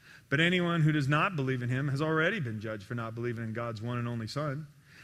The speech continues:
And the judgment is based on this fact. God's light came into the world, but people loved the darkness more than the light, for their actions were evil.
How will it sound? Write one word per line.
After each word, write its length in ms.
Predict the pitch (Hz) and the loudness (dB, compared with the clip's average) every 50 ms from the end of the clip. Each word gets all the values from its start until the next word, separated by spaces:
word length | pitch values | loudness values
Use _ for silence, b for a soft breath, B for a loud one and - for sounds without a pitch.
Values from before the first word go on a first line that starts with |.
| B B | B B
And 100 | 139 151 | 2 4
the 60 | 156 151 | 4 6
judgment 420 | 135 165 175 180 175 220 226 202 | 6 6 6 6 6 2 0 0
is 80 | 156 127 | 0 2
based 340 | 131 160 160 165 151 - | 2 2 2 2 2 0
on 120 | 165 147 147 | 0 0 2
this 180 | 156 156 - | 2 0 -2
fact. 440 | - 139 120 107 110 113 - - - - _ B B B B B B B | -2 -4 -4 -4 -8 -14 -16 -20 -20 -20 _ B B B B B B B
God's 300 | 143 151 165 196 175 156 | 4 6 6 6 4 4
light 260 | 190 175 180 196 190 | 4 4 4 4 2
came 180 | - 160 156 156 | 0 2 2 2
into 140 | 160 196 208 | 2 2 0
the 80 | 202 | 0
world, 400 | 190 165 139 120 117 120 123 123 | 0 0 0 0 -2 -4 -6 -8
but 100 | 127 117 | -10 -2
people 240 | - 160 160 175 156 | -2 0 0 2 0
loved 220 | 151 151 151 147 | 0 0 0 0
the 60 | 143 139 | -2 -2
darkness 500 | 127 156 156 151 127 - 120 113 - - | -2 0 0 0 -2 -4 -8 -8 -6 -4
more 200 | 131 123 123 120 | -4 -4 -2 -4
than 120 | 127 127 | -4 -4
the 80 | 131 135 | -2 -2
light, 300 | 135 120 101 98 104 - - - _ _ _ _ _ _ _ _ _ _ _ _ _ _ _ _ _ _ _ | -4 -4 -6 -8 -12 -16 -20 -20 _ _ _ _ _ _ _ _ _ _ _ _ _ _ _ _ _ _ _
for 120 | - 147 | 0 2
their 120 | 151 147 135 | 4 4 4
actions 360 | 127 127 127 - 143 127 113 | 2 2 0 -2 -2 -2 -2
were 100 | 139 135 | -4 -6
evil. 360 | 127 123 120 107 104 104 131 | -6 -6 -6 -6 -8 -14 -14